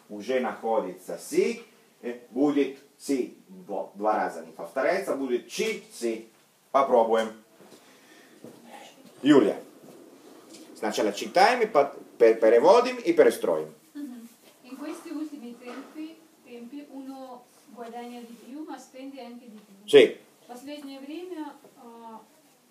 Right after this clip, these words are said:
Speaker 2: больше зарабатывают, но и больше тратят.
Speaker 1: Bene, ok.
Speaker 2: In questi ultimi tempi si guadagna di più,
Speaker 1: Sì.
Speaker 2: ma si spende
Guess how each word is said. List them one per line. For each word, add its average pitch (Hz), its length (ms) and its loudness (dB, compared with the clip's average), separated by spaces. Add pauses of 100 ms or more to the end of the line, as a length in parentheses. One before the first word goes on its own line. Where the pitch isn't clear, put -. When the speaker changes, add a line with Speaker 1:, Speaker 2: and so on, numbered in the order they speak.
(220)
Speaker 2:
больше 269 400 -14
зарабатывают, 233 840 -14 (440)
но 311 480 -14
и 240 80 -20
больше 277 320 -18
тратят. 202 380 -20 (420)
Speaker 1:
Bene, 143 320 8 (300)
ok. - 500 2 (400)
Speaker 2:
In 262 140 -18
questi 302 420 -12
ultimi 277 560 -14
tempi 285 640 -16 (1600)
si 262 460 -18 (640)
guadagna 247 460 -14
di 208 280 -20
più, 294 300 -18
Speaker 1:
Sì. 202 320 2 (680)
Speaker 2:
ma 277 440 -16 (800)
si 233 480 -20
spende 311 800 -18